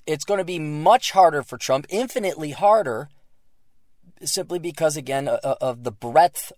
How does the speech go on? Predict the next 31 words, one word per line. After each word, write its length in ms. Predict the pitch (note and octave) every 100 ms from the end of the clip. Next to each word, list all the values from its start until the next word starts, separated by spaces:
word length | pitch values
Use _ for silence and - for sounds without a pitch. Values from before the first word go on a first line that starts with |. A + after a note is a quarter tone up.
| -
of 180 | C3
his, 320 | B2+ A#2+ A#2 -
of 180 | - A2+
his 340 | A#2+ A2+ - - _ _ -
achievements 600 | - B3 E4 B2 G#2+ A2
and 80 |
his, 180 | A2+ G2+ -
his 180 | A#2+
investments 720 | C3+ B2+ G#3 - - - - - _ _ _ _ -
and 140 | C#3+
the 60 | C#3+
number 340 | C#3+ E3+ E3
of 100 | D3 - -
adult 400 | C#3+ C#3 B2+ -
children. 460 | - A#3+ C#4 E3+ - _ _ _ _ _ _ _ _ _ _ -
So, 160 | -
I, 100 | C#3+
it, 260 | E3 D3+ D#3+ -
it, 180 | - D3+ _ _ -
you 80 |
know, 180 | E3 A#2+ - D3
this 320 | C#3 A3 -
is, 120 | A#3+
and, 200 | G3+ A3
and 220 | B3 C4 A#3
hey, 180 | E4
look, 360 | D4 D4 D3 - _ _ _ _ _ _ _ _ _ _ _ _ -
what 140 | G#3+
are 60 | D4
you 160 | C#4+ C#4+
protecting? 680 | A3+ - G#3+ - C#3 E2